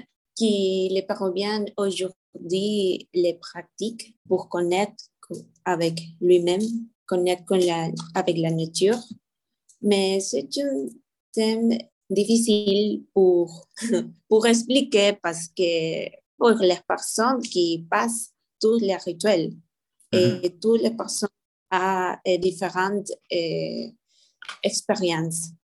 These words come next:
Speaker 1: Et oui, l'ayahuasca, ça fait avec la, les plantes. C'est comme les coproductions, les raíces d'une plante, euh, qui est, qui est, qui está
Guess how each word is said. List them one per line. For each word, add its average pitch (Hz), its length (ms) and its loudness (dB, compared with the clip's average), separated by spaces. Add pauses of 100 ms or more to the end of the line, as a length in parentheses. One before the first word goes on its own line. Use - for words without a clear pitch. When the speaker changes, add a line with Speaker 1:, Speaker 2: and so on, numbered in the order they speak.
Speaker 1:
Et 180 400 0
oui, 233 460 4
l'ayahuasca, 214 1400 4 (200)
ça 185 240 -2
fait 202 220 2
avec 180 320 4
la, 165 540 2 (220)
les 190 200 4
plantes. 190 400 4 (240)
C'est - 340 -2
comme 269 180 4
les 175 680 2 (500)
coproductions, 196 1120 0
les 170 460 2 (200)
raíces 190 580 -2
d'une 190 400 -2
plante, 185 520 -2 (460)
euh, 165 220 -2 (1000)
qui 185 200 6
est, 175 240 4 (600)
qui 180 140 2
est, - 180 -6 (260)
qui 185 100 2
está 196 420 -2